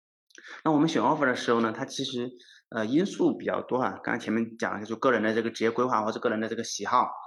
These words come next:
啊，当然还有一个点是比较量化的哈，就是这个薪酬。薪酬层面，其实对应届生而言，薪酬也是非常重要的一个，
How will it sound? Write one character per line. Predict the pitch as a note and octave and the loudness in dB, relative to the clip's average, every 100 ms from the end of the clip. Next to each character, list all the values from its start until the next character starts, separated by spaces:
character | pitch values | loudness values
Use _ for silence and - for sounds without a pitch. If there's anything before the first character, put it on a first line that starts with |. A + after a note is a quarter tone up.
| - - | -18 -10
啊， | G#2 - _ _ - | -10 -10 _ _ -2
当 | B2+ | 0
然 | C#3 | 2
还 | A#2+ | 2
有 | A2+ G#2+ | 2 4
一 | A#2+ | 4
个 | F#3 | 4
点 | F3 F#2+ | 4 2
是 | - | 0
比 | |
较 | G#2+ | 0
量 | A2 E3 C#3 | 4 4 2
化 | A2 A2+ | 2 0
的 | G#2 | 0
哈， | - - | -4 -8
就 | G#2+ | -8
是 | - G2+ | -12 -12
这 | - | -12
个 | G#2 | -8
薪 | - F#3+ | -2 -2
酬。 | - - - _ _ _ - - - | -2 -8 -14 _ _ _ -20 -20 -4
薪 | F3 G3 | -2 0
酬 | C#3+ | -2
层 | A#2+ | 0
面， | G#2+ G#2 | 0 -2
其 | G#2 - | -4 -8
实 | A#2 A2+ A2+ - - - | -2 -2 -2 -8 -20 -8
对 | - C#3 | 0 6
应 | C#3+ | 6
届 | D3+ | 6
生 | D3 C3+ | 4 2
而 | B2 | 2
言， | G#2+ A2 | 2 0
薪 | - C#3+ | 2 2
酬 | C#3 A2+ | 4 2
也 | G2 | 2
是 | - A2 | 0 -2
非 | G#2 D3 D#3 | 0 2 2
常 | D3+ G2+ G#2+ | 2 -2 -4
重 | - C3 A2+ | 0 0 2
要 | G#2+ | 0
的 | G#2+ G2 F#2 - | 0 -2 -2 -4
一 | G2+ - | -10 -4
个， | A2 G2+ G2 - | 0 0 -2 -8